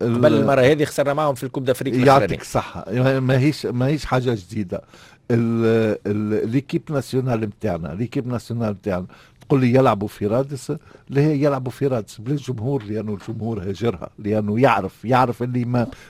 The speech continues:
Speaker 1: ماهيش جمعية اللي باش تضيع عليها ال-، آه، الليلة وانت تحت السرد. لا، لا، لا،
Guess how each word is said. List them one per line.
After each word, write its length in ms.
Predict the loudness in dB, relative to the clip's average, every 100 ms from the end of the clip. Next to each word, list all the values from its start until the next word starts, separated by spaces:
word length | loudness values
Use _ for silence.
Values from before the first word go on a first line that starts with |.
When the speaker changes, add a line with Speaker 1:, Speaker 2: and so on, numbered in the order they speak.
| -10
Speaker 1:
ماهيش 540 | -4 0 0 -2 -4
جمعية 540 | -4 -4 -2 0 0 -2 -4
اللي 480 | -6 -4 -2 -2 -4 -8
باش 280 | -8 -8 -10
تضيع 420 | -4 0 2 2
عليها 480 | 0 0 0 -2 -6 -16 -20 -20 -8
ال-، 300 | -6 -4 -2
آه، 1000 | -2 -2 -2 0 0 0 0 -2 -2 -4
الليلة 520 | -2 2 4 4 2 0 -10 _ -2
وانت 300 | 0 0 -4
تحت 320 | -6 -6 -6
السرد. 420 | -4 0 0 0 -4 -20 _ _
لا، 280 | 0 4 4
لا، 220 | 2 -4 -8 _ _ _ _ _ -2
لا، 200 | 2 2